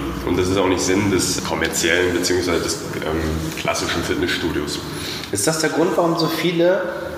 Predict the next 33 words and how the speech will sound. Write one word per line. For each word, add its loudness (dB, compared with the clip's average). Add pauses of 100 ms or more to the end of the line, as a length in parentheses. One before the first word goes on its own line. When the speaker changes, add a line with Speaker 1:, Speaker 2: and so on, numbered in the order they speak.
(220)
Speaker 2:
ähm, 4
Fitnessstudios 2
auch 0
scheitern, 2
beziehungsweise 2
viele 0
Menschen 2
in 6
den 2
Fitnessstudios 0
scheitern? 2 (340)
Ich -2
höre 2
das 2
von 2
Freundinnen 2
und 2
Freunden 2
ganz 0
häufig, 2
dann 2
haben 2
sie 0
so 2
eine 4
Mitgliedschaft 0 (340)
und 2
dann 4
läuft 4
die 6
Monate 4
und 4
Jahre 4